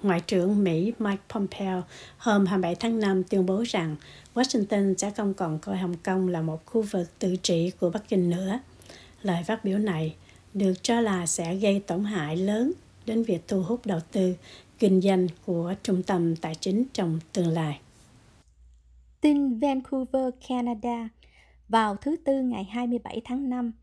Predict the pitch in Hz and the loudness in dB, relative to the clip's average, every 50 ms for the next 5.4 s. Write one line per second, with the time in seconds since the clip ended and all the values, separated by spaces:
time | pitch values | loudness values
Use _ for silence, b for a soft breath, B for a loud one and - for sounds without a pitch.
0 | b b b b b b b - 220 226 226 226 - 240 220 208 - - 220 233 | b b b b b b b 0 2 2 0 0 -2 -4 -2 -2 -2 -4 -4 -4
1 | 302 339 - - 269 254 262 254 233 240 240 240 240 240 233 B B B B - | -4 -4 -4 -2 -2 0 0 -2 -2 -2 -4 -4 -4 -6 -8 B B B B -8
2 | 196 202 185 247 - - - 254 262 302 - - 294 330 - - - 220 214 208 | -4 -4 -4 -4 -6 -6 -4 -4 -4 -4 -2 -2 -2 -2 -2 -4 -6 -4 -4 -6
3 | 196 180 B B B B _ - - 294 285 285 285 - 254 233 214 196 196 - | -8 -10 B B B B _ 0 2 2 2 0 0 -2 -2 0 0 -2 -4 -6
4 | - - 185 185 185 220 240 - 247 269 - - - - 254 294 359 - - 254 | -8 -8 -8 -8 -8 -10 -10 -6 -6 -6 -8 -8 -4 -2 -2 -2 -2 -2 -2 -2
5 | 262 254 254 - - 233 208 190 | -2 -2 -2 -4 -4 -4 -4 -4